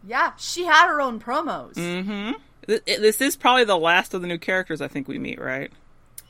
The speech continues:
Speaker 1: Um, yeah, she's the last of, like, the big ones.
Speaker 2: Mm-hmm.
Speaker 1: Like, if, if you go off, like, the Entertainment Weekly shoot, she's the final one.
Speaker 2: Yes.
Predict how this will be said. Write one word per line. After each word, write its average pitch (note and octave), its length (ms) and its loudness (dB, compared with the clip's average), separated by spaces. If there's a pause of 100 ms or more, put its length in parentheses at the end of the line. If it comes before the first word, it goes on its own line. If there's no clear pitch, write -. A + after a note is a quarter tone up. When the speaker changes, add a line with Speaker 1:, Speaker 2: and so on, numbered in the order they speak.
Speaker 1:
Um, B3 320 6
yeah, B3 260 4
she's D4 240 -10
the C#4+ 80 -4
last B3 320 2
of, G3 120 -8
like, F#3+ 180 -6
the G3+ 80 -12
big F3 280 -14
ones. D3 460 -10
Speaker 2:
Mm-hmm. C#3 300 -4
Speaker 1:
Like, G#3+ 160 -8
if, - 60 -20
if A3 120 -16
you A3+ 60 -14
go G3+ 120 -8
off, A3 140 2
like, G3 160 -6
the F#3+ 120 -10
Entertainment F#3+ 420 -10
Weekly F#3+ 260 -12
shoot, A#3 400 -14
she's F#3 240 -18
the E3 100 -14
final B2+ 320 -14
one. A2 200 -10
Speaker 2:
Yes. - 600 -8